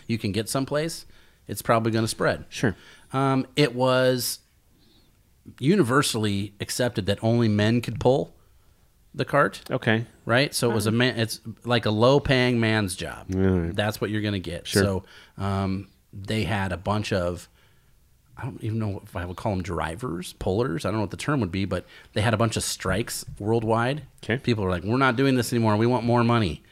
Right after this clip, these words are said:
Speaker 2: Yeah.
Speaker 1: And, like, had organized strikes about it to not pull rich people, basically, is
Speaker 2: Yeah.
Speaker 1: how it turned out to be.
Speaker 2: Yeah.
Speaker 1: And usually they were crushed
Speaker 2: Mm.
Speaker 1: 'cause there's always more poor people to hire. So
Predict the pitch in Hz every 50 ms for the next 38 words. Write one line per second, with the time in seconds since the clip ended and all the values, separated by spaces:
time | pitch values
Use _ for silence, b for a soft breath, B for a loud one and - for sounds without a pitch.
0 | b b b 104 95 92 101 107 104 98 92 90 95 104 104 101 95 90 - -
1 | _ _ _ - - 98 117 107 101 110 113 117 113 120 113 110 110 104 - -
2 | - 113 113 117 113 - - 92 90 87 87 85 80 - 98 95 95 95 - -
3 | - 104 92 92 92 101 90 - - - 90 82 - 60 - - - - 95 82
4 | - - 80 - - 76 73 95 104 117 101 90 85 - - 85 80 80 80 69
5 | - - - 73 92 101 135 185 B B B B B B B B B B B B
6 | B _ - - 107 104 101 98 95 95 95 92 90 92 107 110 104 110 107 101
7 | 104 101 92 92 - - - 110 87 73 - - - - - - - - - -
8 | 107 95 92 92 90 87 87 85 85 - _ _ - - 104 92 107 107 95 104
9 | 107 101 101 90 92 98 92 85 - - 98 85 - - 78 71 - 64 65 -
10 | - - - - 78 78 90 65 62 - - - - _ _ _ - - - 80
11 | 71 64 65